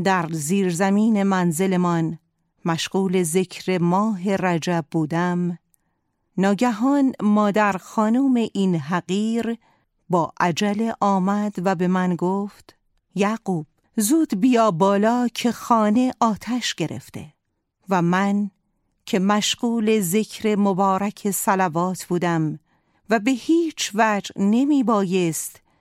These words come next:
ذکرم را قطع کنم، مجبور شدم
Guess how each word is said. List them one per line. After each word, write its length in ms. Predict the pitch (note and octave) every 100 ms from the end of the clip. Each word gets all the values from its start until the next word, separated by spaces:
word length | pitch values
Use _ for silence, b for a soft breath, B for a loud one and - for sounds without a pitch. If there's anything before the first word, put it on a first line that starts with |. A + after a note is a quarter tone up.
| _ _ _
ذکرم 600 | E3 F3 C4+ - B3 A#3
را 260 | F3+ G3 E3+ -
قطع 340 | F3 D3+ -
کنم، 640 | - F3 F#3 G#3 A3+ A3+ - _ _ _ _ _ -
مجبور 540 | D#3+ D3 D#3 G#3+ A3+
شدم 580 | - - G3+ G#3 A3